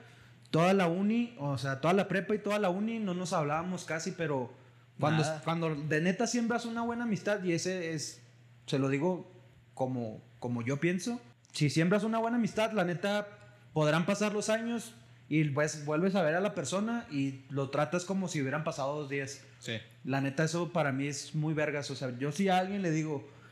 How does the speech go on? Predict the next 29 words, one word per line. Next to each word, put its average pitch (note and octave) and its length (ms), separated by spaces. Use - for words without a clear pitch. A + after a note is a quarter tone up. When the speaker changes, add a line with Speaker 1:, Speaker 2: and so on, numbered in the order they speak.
Speaker 1:
"Somos F3 320
amigos", A3 540
que C3 120
tú D3 140
y D#3 60
yo E3+ 60
ya E3+ 180
somos F3+ 260
compas, F#3+ 400
nos, E3+ 220
literalmente E3 600
nos G#3 120
conocimos E3+ 800
el C#3+ 480
episodio D3+ 420
pasado, F#3 420
nos G#3 200
habíamos D#3+ 320
visto F3+ 220
una F#3 180
sola F#3 260
vez G3+ 220
antes G3+ 260
de F3 160
eso. C#4+ 300
Speaker 2:
No, C#3+ 200
dos B2+ 160
veces. C3 520
Speaker 1:
Entonces, D3+ 760